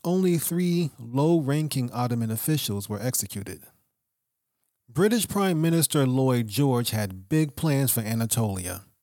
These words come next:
He wanted the Americans to accept a mandate over Istanbul and Armenia.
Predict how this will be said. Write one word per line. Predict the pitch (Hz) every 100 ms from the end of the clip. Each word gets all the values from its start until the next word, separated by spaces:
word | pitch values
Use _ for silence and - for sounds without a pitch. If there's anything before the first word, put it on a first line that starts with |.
| _ _ _ _ _ _ _
He | 175
wanted | 170 208 233 214 190
the | 185
Americans | 147 120 127 147 151 - 127 123 -
to | 131
accept | 113 - 127 113
a | 117
mandate | 110 120 170 175 131 123
over | 127 120 117 -
Istanbul | 131 - 127 117 110 165 151 123
and | 107 107
Armenia. | 113 127 160 131 92 90